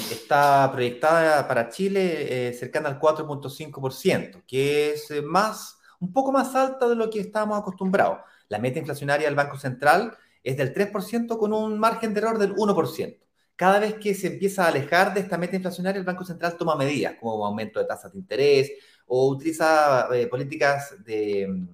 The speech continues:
eh, políticas monetarias, que es impri-, imprimir billete o ajustar la tasa de interés para controlar la inflación, la cual a su vez afecta, como decía recién, a la U F. Por lo tanto, si tú tienes una inversión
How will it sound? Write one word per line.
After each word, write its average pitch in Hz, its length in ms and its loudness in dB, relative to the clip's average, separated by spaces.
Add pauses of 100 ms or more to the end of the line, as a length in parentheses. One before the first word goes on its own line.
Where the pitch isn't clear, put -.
(680)
eh, 90 320 -6
políticas 120 320 -4
monetarias, 135 480 4
que - 80 -6
es 117 140 -10
impri-, 110 500 -16
imprimir 117 360 -8
billete 160 580 0
o 107 440 0
ajustar - 320 -10
la 127 120 -2
tasa 135 140 -4
de 156 60 -14
interés 220 300 -4 (180)
para 156 220 0
controlar 135 400 -4
la 131 240 -4
inflación, 117 560 -10 (280)
la 170 120 2
cual 196 140 6
a 220 80 0
su 262 100 -2
vez 240 220 6
afecta, 196 360 -2
como 180 140 -4
decía 165 220 0
recién, 233 440 -4
a 160 160 0
la 170 220 -4
U 151 180 0
F. - 320 -2 (1400)
Por 285 160 4
lo 311 140 4
tanto, 180 720 4 (180)
si 160 220 -8
tú 233 240 -2
tienes 233 360 2
una 196 140 4
inversión 185 800 2